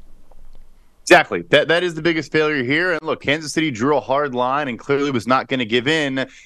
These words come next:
actually, the funny thing here is it's a massive number regardless, but his franchise tag number o-, under the original contract for next year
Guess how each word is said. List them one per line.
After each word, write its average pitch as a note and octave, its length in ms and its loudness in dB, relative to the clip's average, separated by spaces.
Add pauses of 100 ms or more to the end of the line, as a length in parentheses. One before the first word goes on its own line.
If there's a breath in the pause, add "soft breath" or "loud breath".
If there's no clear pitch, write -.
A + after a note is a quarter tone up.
actually, D#3 320 2
the C#3 80 -4
funny D#3+ 200 0
thing C3 240 -4
here F3+ 220 2
is C3+ 320 -2 (240 soft breath)
it's - 140 0
a F#3+ 60 6
massive G3 380 0
number D#3+ 280 0
regardless, C3 720 -2
but D3 240 2
his C#3+ 180 -4
franchise F#3 500 0
tag E3+ 280 0
number D3 400 -2
o-, C#3 180 -2
under C#3+ 160 -2
the C3+ 160 2
original D3+ 420 0
contract B2 800 0
for C3 140 -6
next C#3 340 0
year G#2+ 380 2